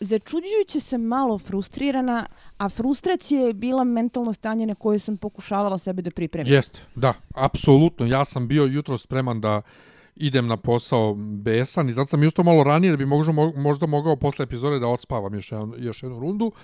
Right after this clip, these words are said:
Speaker 1: Pošto je prošli put bilo zašto se nisam
Speaker 2: Da,
Speaker 1: uspuzao u
Speaker 2: zašto
Speaker 1: krevet i zaboravio da serija postoji.
Speaker 2: Da, da. Sad, sad kažem, baš taj spokoj. Ali ajmo, ajmo da probamo malo onako kao
Speaker 1: E, e, e, e, e,
Speaker 2: strukturalno.
Speaker 1: i pre nego što krenemo na analizu serije,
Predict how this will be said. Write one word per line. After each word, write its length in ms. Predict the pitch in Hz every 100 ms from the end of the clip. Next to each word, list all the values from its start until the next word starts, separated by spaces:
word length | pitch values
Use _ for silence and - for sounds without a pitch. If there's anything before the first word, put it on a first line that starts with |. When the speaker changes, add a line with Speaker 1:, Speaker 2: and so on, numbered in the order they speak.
| -
Speaker 1:
Pošto 220 | 214 -
je 60 | 214
prošli 320 | 214 208 -
put 240 | - 214 180
bilo 260 | 185 185
zašto 280 | 180 175 190
se 140 | 139
nisam 200 | 170 131
Speaker 2:
Da, 60 | 113
Speaker 1:
uspuzao 420 | 120 - 208 214
u 40 | 208
Speaker 2:
zašto 120 | -
Speaker 1:
krevet 320 | 202 196 190
i 60 | 196
zaboravio 440 | 185 185 185 180
da 80 | 175
serija 320 | - 185 175
postoji. 480 | - 160 190 202 226
Speaker 2:
Da, 220 | 117 104 -
da. 180 | 131 113 -
Sad, 460 | - - 139 233 208 156 143 - - - - 135 127
sad 280 | - 147 139
kažem, 340 | - 151 117
baš 160 | 107 147
taj 200 | - 143
spokoj. 460 | - - 120 - 110
Ali 180 | 123
ajmo, 260 | 180 247 233 - - - _ _
ajmo 140 | 202
da 80 | 226
probamo 420 | - 233 165 135
malo 360 | 127 123 110 107 _ _ _ _
onako 360 | _ 127 117 -
kao 160 | - 117
Speaker 1:
E, 100 | 254
e, 40 | -
e, 100 | 269
e, 100 | 262
e, 40 |
Speaker 2:
strukturalno. 360 | - 226 240 208
Speaker 1:
i 120 | 240
pre 200 | 226 - 359
nego 220 | 370 285
što 140 | -
krenemo 320 | 285 294 285
na 100 | 254
analizu 300 | 233 233 269
serije, 400 | 247 285 285 254